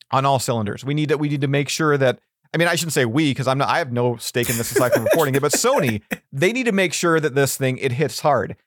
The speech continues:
Speaker 1: As well, I think a lot of, something that a lot of people don't really think about is the tie-ins, the marketing.
Speaker 2: Yes.
Speaker 1: They need to make sure that this film is ready to go. We don't need to have another situation where you've got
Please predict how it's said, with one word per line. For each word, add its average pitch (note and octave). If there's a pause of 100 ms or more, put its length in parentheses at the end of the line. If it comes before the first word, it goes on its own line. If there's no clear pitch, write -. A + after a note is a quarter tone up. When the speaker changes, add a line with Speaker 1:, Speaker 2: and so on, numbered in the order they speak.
(260)
Speaker 1:
As D#3+
well, C#4
I E3
think G#3
a -
lot F3
of, - (500)
something G#3+
that E3
a C#3+
lot C#3+
of D3
people D3
don't C3+
really B2
think F3+
about A#2
is C3
the B2+
tie-ins, D#3
the B2+
marketing. A#2+ (280)
Speaker 2:
Yes. B2+
Speaker 1:
They D#3
need A#3+
to F#3
make D3
sure C3
that A#2+
this C3
film A#2+
is A2
ready B2
to A2+
go. A#2
We A2+
don't F3+
need F#3
to D#3
have D3
another C3+
situation B2
where A#2 (260)
you've D3
got C#3